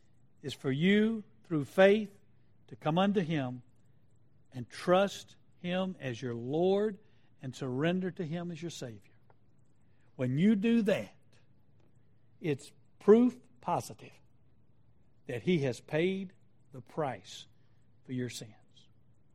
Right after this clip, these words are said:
He has received the punishment that you deserved. But that's the only way. That's the only way.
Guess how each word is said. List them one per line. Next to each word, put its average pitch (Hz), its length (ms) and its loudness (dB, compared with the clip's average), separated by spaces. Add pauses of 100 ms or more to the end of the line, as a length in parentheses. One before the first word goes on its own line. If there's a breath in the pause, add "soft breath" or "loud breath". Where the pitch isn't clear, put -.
(440)
He 160 300 2
has 131 520 -4 (180)
received 233 840 2
the 220 80 -6
punishment - 640 -4 (840)
that 185 100 -6
you 285 180 10
deserved. 156 600 2 (1000)
But 170 100 0
that's 190 160 6
the 214 60 -2
only 220 180 0
way. 214 240 -2 (1600)
That's 135 120 -10
the 139 60 0
only 127 200 -2
way. 131 120 -12